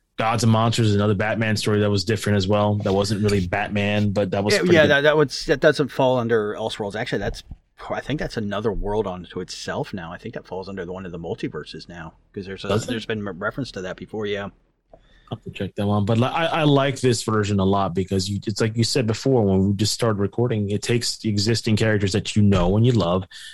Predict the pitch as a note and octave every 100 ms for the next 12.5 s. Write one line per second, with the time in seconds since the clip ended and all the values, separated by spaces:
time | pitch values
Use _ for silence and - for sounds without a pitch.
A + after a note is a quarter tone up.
0 | - - - B2 A#2+ C3 B2 B2 A#2 C#3+
1 | D3 B2+ B2+ A2+ C3 C3+ C3 B2 A#2+ A#2
2 | A2+ - A2+ G#2+ F#2+ G2 A2 A2+ - -
3 | _ - B2 E3 B2 B2 A#2+ A2+ A#2 G#2+
4 | - _ _ _ _ - D3 D#3 D#3 D#3
5 | A2+ G#2 A#2 A2+ - C#3 B2+ B2+ B2+ C3+
6 | B2 A#2+ A2+ C3 C3 E3+ D3 E2+ D#2+ -
7 | _ - _ _ C#3+ C3+ G2 E2+ A2+ G#2+
8 | G#2+ A#2 _ _ _ _ _ _ - A2
9 | G2 A2+ A#2 A2+ A#2+ A#2+ A#2+ A#2 A#2 G#2+
10 | A2+ A#2+ G#2+ C#3 C#3+ - C#3+ B2+ A#2 A#2
11 | A#2+ G#2 A2 G#2+ G#2+ G2+ G2 A2 G2+ F#2
12 | A#2 F#2 E2 - G2